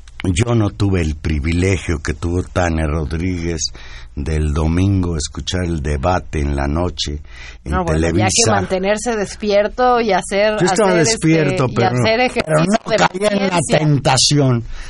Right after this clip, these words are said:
Speaker 1: de escuchar el debate entre los presidentes nacionales de los partidos. Estuvieron ahí presentes Beltrones del pri, Anaya del pan y ese señor, ¿cómo se llama el del P R D?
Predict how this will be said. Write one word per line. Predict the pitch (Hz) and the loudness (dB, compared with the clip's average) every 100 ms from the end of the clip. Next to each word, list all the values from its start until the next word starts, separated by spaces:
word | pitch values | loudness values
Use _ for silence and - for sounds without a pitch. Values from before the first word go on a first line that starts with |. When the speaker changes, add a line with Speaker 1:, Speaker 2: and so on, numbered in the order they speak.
| - - | -10 -2
Speaker 1:
de | 113 | 0
escuchar | - 120 - 139 131 | 0 -2 0 2 2
el | 110 | 0
debate | 107 123 120 - 107 | 0 0 -2 -2 -4
entre | 101 92 95 | -4 -4 -4
los | 92 90 - | -2 -4 -4
presidentes | 98 87 101 101 113 113 101 87 | -6 -4 -2 0 0 0 -4 -4
nacionales | 85 82 87 98 104 95 87 | -4 -4 -4 -4 -2 -4 -4
de | 85 | -4
los | 95 - | -4 -2
partidos. | 127 127 196 208 185 - - - - - | -2 -2 -2 0 0 -2 -14 -16 -12 -8
Estuvieron | 101 127 123 139 123 | -4 0 0 2 2
ahí | 113 120 | 0 0
presentes | - 101 - 117 117 117 104 101 - - - - - - - - - | -2 -2 0 0 0 -2 -4 -4 -4 -8 -10 -8 -8 -8 -8 -10 -4
Beltrones | 90 80 110 113 113 92 | -4 -2 -2 0 0 0
del | 98 82 | -2 -2
pri, | 127 139 156 - - - - - - | -2 0 0 -4 -12 -16 -18 -16 -6
Anaya | 80 95 117 113 101 | -2 0 0 2 0
del | 87 78 | 0 -2
pan | - 135 135 127 - - - - - | 0 2 2 -2 -6 -16 -18 -20 -14
y | 85 | -6
ese | 107 - 90 | -4 -4 -4
señor, | 101 107 92 | -4 -4 -6
¿cómo | 117 113 | -6 -4
se | 107 | -4
llama | 104 | -4
el | 76 | -4
del | 71 | -6
P | - | -6
R | 71 | -6
D? | 76 127 | -6 -8